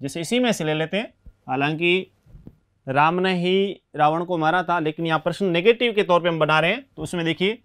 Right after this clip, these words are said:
राम या सब्जेक्ट है, सब्जेक्ट लिया, फिर did लगाया, did, उसके बाद में not, तो मेन वर्ब जो है किल्ड,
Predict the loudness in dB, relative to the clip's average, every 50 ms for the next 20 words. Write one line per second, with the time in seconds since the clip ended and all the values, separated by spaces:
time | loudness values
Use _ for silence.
0 | _ _ _ _ _ _ _ -20 _ _ _ -8 -6 -4 0 2 4 6 6 6
1 | 6 6 4 2 0 -4 -10 -12 _ _ _ _ _ _ _ _ -20 -20 -20 _
2 | _ _ _ _ _ _ _ _ _ _ _ _ _ _ _ _ _ _ _ -2
3 | -2 -2 -2 -2 -4 -2 0 0 0 0 0 -2 -4 -4 -4 -8 _ _ _ _
4 | _ _ _ _ _ _ -14 -10 -6 -4 -2 -2 -2 -2 -2 0 2 0 0 -2
5 | -4 _ _ _ _ _ _ _ _ _ 0 2 2 2 0 -4 _ -10 -4 0
6 | 2 2 2 4 4 6 6 6 6 4 0 -4 _ _ _ _ _ _ _ _
7 | _ -20 -20 -20 _ _ _ -20 -20 _ _ _ _ _ _ _ _ _ _ _
8 | -10 -4 -2 -2 -2 -2 -4 -8 -16 _ _ _ _ _ _ _ -14 -14 -10 -6
9 | -2 4 6 6 6 6 4 -2 -4 -6 -8 -12 -16 -20 _ _ _ _ _ _
10 | _ -20 -20 -18 -12 -8 -6 -2 0 2 4 2 2 0 _ -18 -20 -20 _ _
11 | -20 -20 -20 _ _ _ _ _ _ _ _ _ _ _ _ _ -8 -6 -2 0
12 | 2 2 4 4 4 4 4 2 0 0 0 0 0 -2 -4 -8 _ _ _ _
13 | 0 2 2 2 2 0 -4